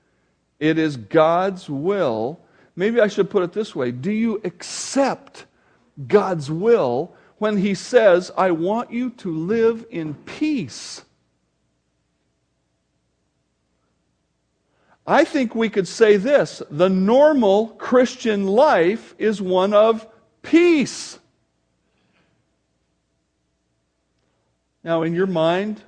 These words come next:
are you being tempted to say, "I just can't believe it. It's just too good to be true"?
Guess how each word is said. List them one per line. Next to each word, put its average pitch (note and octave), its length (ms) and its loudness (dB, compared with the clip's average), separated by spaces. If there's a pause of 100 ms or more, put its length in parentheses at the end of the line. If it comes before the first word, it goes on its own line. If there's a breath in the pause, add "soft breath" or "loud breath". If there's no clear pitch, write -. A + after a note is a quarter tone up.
(380)
are C3+ 120 -10
you D#3+ 200 -6
being D#3+ 300 -6
tempted E3+ 460 -8
to C3+ 80 -12
say, D3 360 -2
"I B2+ 100 -6
just D3+ 260 -10
can't - 260 -12
believe A2+ 320 -10
it. F2+ 100 -16 (260)
It's C#3 240 -8
just F3 600 -6
too D#3 260 -6
good C#3 300 -8
to C3 60 -14
be A#2 200 -10
true"? C#3+ 460 -8